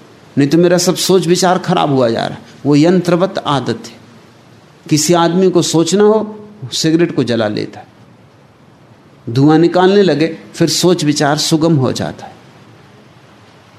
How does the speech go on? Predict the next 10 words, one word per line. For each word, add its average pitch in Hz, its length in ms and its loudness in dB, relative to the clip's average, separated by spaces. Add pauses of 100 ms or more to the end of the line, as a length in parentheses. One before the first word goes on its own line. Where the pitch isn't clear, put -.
(200)
उसकी 175 280 2
सिगरेट 220 440 0
छीन 139 260 2
लो, 107 240 -2 (1400)
वो 151 100 4
एकदम 202 340 2
अस्त - 400 -2
व्यस्त 240 340 0
हो 175 100 4
जाएगा, 113 500 -2